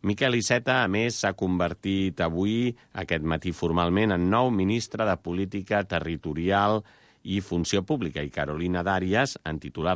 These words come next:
de Sanitat, en substitució de Salvador Illa, candidat del P S C a les eleccions catalanes. Tots dos, Illa, perdó, Iceta i Dàrias, han promès el càrrec a la Zarzuela davant del rei i el president del govern espanyol, Pedro Sánchez. Els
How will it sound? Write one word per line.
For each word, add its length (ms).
de 80
Sanitat, 480
en 80
substitució 480
de 120
Salvador 360
Illa, 240
candidat 400
del 160
P 160
S 160
C 160
a 80
les 160
eleccions 400
catalanes. 480
Tots 320
dos, 300
Illa, 540
perdó, 240
Iceta 720
i 160
Dàrias, 640
han 160
promès 400
el 160
càrrec 320
a 80
la 120
Zarzuela 480
davant 240
del 80
rei 320
i 80
el 80
president 600
del 240
govern 320
espanyol, 400
Pedro 400
Sánchez. 480
Els 140